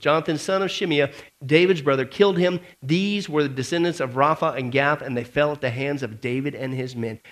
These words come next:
No wonder people bragged on David. That's a whole nother interesting thing.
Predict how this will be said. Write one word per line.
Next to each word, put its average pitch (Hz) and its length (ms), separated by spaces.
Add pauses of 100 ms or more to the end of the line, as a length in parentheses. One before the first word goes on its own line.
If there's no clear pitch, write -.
(140)
No 147 200
wonder 170 440
people 151 300
bragged 127 440
on 151 180
David. 180 580
That's 147 240
a 147 60
whole 196 220
nother 175 300
interesting 135 500
thing. 123 320